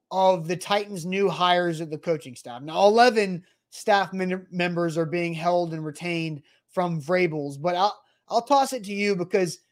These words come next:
when you ranked these first six hires initially, Bill Callahan, number one. There's no doubt about that.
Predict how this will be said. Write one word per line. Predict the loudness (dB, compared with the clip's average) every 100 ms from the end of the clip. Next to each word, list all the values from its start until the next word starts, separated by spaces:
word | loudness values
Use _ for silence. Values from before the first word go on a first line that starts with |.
| _ -10
when | -6
you | 0
ranked | 4 4 2 -6 -20 _ _ _
these | -6 -2 -2 -4 -8 -12 _ _
first | 0 0 0 -2
six | -4 -4
hires | 0 2 2 0
initially, | -4 -4 -4 -6 -6 -8 -12 _ _ _ -18 -18 _ _ _ _ 4
Bill | 6 6
Callahan, | 6 6 4 2 -2 -4
number | -4 -4
one. | -4 -8 -14
There's | -10 -6
no | 0 2
doubt | 2
about | 0 -4 -6 -10
that. | -14